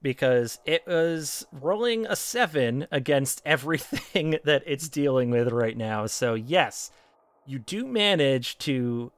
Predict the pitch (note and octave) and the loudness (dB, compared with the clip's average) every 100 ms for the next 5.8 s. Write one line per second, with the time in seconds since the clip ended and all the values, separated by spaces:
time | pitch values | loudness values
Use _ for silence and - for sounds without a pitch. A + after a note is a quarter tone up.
0 | - B2 B2 - - _ _ _ _ - | -10 -2 0 0 -8 _ _ _ _ 0
1 | F3 A#3 - G#3 D3 B2 _ - A2+ C#3 | 2 2 2 4 4 2 _ -16 -2 0
2 | E3 D3+ D3 - - A2+ F#2+ F2 _ _ | 0 -2 -6 -4 -4 -2 -4 -12 _ _
3 | _ _ C3 C#3+ C#3+ C#3+ C#3+ C#3 B2 _ | _ _ -2 2 4 4 2 -2 -6 _
4 | _ _ _ - C3 E3+ A3 A#3+ A3+ G3 | _ _ _ -14 -4 -4 -2 -4 -4 -4
5 | - - F3 F3 F3 D3 C#3 | -4 -2 -2 -2 -4 0 0